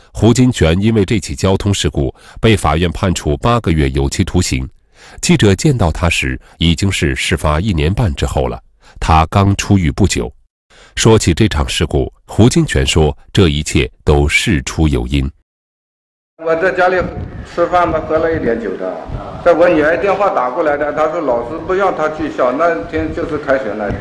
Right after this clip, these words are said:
Speaker 2: 了。
Speaker 1: 胡金泉承认，那天中午他的确喝了点酒，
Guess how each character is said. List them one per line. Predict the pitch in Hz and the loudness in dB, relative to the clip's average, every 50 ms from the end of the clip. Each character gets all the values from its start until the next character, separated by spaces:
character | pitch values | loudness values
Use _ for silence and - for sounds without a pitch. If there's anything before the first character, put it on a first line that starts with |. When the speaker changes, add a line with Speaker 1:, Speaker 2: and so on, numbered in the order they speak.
| 107 | -6
Speaker 2:
了。 | 104 - - - - - - - - - - _ _ _ _ _ - - _ - _ _ - - | -6 -8 -8 -10 -14 -14 -14 -14 -14 -14 -18 _ _ _ _ _ -20 -20 _ -20 _ _ -14 -6
Speaker 1:
胡 | - - 101 120 | 2 6 6 6
金 | 113 127 123 123 | 8 6 6 6
泉 | - 92 90 101 | 6 4 4 4
承 | - - 71 80 98 | 2 0 -2 0 2
认， | 110 92 73 76 82 | 2 2 0 0 0
那 | 90 87 87 | 2 2 4
天 | 80 92 85 | 4 2 2
中 | - 110 101 98 | 2 2 0 2
午 | 76 71 | 0 0
他 | - 76 87 85 | 0 0 -2 -2
的 | - 82 104 | 0 -2 -2
确 | 135 - - 92 76 | -2 0 0 0 0
喝 | 69 - - 92 87 | 0 -2 0 2 2
了 | 82 78 | 2 2
点 | 73 71 76 82 | 2 0 -2 -2
酒， | - - 58 57 - | -2 -4 -6 -8 -10